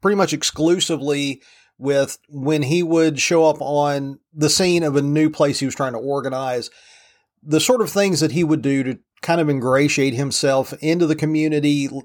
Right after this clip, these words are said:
make the people trust him, just to get them to start to see that if they'll group together and work toward one goal, they can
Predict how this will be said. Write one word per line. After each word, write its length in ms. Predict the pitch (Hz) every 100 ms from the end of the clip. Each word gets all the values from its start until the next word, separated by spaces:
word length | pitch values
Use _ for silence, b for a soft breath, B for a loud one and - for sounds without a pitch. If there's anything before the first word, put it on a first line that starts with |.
| -
make 240 | 135 135
the 80 | 110
people 320 | 151 143 117
trust 420 | - 135 131 -
him, 280 | 139 131 123 b _ 139
just 360 | 165 143 -
to 80 | 143
get 260 | 147 180 -
them 160 | 175
to 100 | 147
start 480 | 139 - 180 165 156
to 120 | -
see 360 | 147 - 160 160
that 180 | 139 127
if 220 | 143 143
they'll 340 | 147 143 131 120 - -
group 280 | 156 190
together 440 | 170 147 147 147 139
and 140 | 131
work 200 | 127 127
toward 220 | 135 127
one 280 | 117 127 117
goal, 440 | 117 139 139 131 b b b -
they 160 | 135
can 340 | 139 127 123